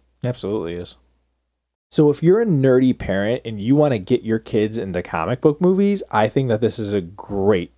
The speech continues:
gateway movie. Even if you aren't a fan of superhero movies or even Spider-Man, I truly believe that this is a movie that everyone will enjoy. Like Mommy mentioned earlier, this movie is gorgeous. With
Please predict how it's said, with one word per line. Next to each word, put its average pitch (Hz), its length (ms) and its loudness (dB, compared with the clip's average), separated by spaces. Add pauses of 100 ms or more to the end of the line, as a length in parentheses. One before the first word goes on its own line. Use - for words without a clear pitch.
(140)
gateway 90 380 -4
movie. 64 440 -16 (380)
Even 175 240 2
if 202 80 -2
you 180 200 0
aren't 123 260 0
a 139 40 0
fan 139 220 0
of 117 80 -4
superhero 139 520 0
movies 151 520 0
or 123 140 2
even 123 340 -4
Spider-Man, 165 800 0
I 113 160 -4
truly 139 320 0
believe 107 480 0
that 98 280 -2
this 127 200 -2
is 139 140 -2
a 139 60 2
movie 101 500 -4
that 92 260 -4 (120)
everyone 104 520 -4
will 90 180 -6
enjoy. 82 580 -10 (480)
Like 135 240 0
Mommy 165 260 2
mentioned 135 380 -2
earlier, 131 580 0
this 139 220 -2
movie 156 360 -2
is 110 240 -6 (300)
gorgeous. 101 760 -4 (400)
With 135 200 0